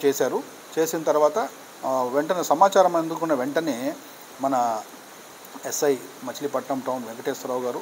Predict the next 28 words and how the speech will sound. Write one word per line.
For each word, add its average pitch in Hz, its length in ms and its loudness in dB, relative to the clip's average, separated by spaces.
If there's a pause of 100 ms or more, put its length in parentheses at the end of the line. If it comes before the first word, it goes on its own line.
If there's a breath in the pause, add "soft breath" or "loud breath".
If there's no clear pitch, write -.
అట్లాగే 127 320 -4
సిఐ 131 360 -2
రవి, 120 300 -4 (760)
వీళ్ళందరూ 135 540 4 (480)
వెంటనే 143 640 0 (600)
వెళ్ళి 175 320 0 (320)
సదరు 139 220 0
బాలికను 135 440 2
పరామర్శించి 143 800 0 (480)
మహిళా 135 260 4
కానిస్టేబుల్స్ 131 580 -2
కూడా 143 160 0
వెళ్ళి 131 340 -2 (300)
ఆ - 40 -10
పాప 139 240 2
దగ్గర 139 260 0
స్టేట్మెంట్ 143 520 -2
రికార్డ్ 135 500 -2
చేసుకొని 151 420 -4 (1160)
వెంటనే 139 320 -2
ఒక 170 160 2
మూడు 139 220 2
నాలుగు 135 220 4
బృందాలు 151 400 6
ఫామ్ 147 280 2
చేసి 151 280 0
ముద్దాయిలు 139 400 4
ముగ్గురిని 151 480 -2